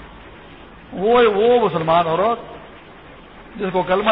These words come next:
تک نہیں آتا تھا اور آدھی اسکرٹ پہن کر پھر رہی تھی، صرف اس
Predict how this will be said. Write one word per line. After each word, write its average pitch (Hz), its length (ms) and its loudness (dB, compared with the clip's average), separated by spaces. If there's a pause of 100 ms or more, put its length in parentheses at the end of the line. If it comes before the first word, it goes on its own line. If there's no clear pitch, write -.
تک 185 220 -4
نہیں 180 120 -6
آتا 156 200 -4
تھا 202 380 -4
اور 185 120 -6
آدھی 185 200 0
اسکرٹ 180 400 -6
پہن 175 180 -2
کر 156 180 -6
پھر 180 100 -2
رہی 170 260 -4
تھی، 170 220 -10 (840)
صرف 226 220 0
اس 240 100 0